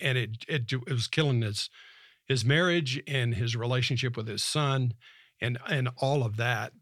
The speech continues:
But through this message, he gets his heart back and, and gets his marriage. His marriage just is, is very strong and vibrant. Saw his son, uh,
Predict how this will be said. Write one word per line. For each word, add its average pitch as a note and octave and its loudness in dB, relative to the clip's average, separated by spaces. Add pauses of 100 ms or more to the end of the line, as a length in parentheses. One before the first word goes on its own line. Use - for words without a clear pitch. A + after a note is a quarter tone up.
But A#2+ -2 (800)
through C3 4
this B2 2
message, A2 -2
he A#2+ 0 (100)
gets B2 -2
his G#2 -2 (160)
heart A#2 -2
back - -14 (680)
and, A2 0 (120)
and G#2+ -4 (1080)
gets A#2+ -2
his A#2 -2
marriage. C3 2
His G2+ -2
marriage B2 2
just - -2
is, B2 -4 (120)
is A#2+ 0
very C#3 2
strong C#3 0
and A2 0
vibrant. C3+ 2 (420)
Saw C3+ 2
his B2 4
son, D#3 2
uh, C3 0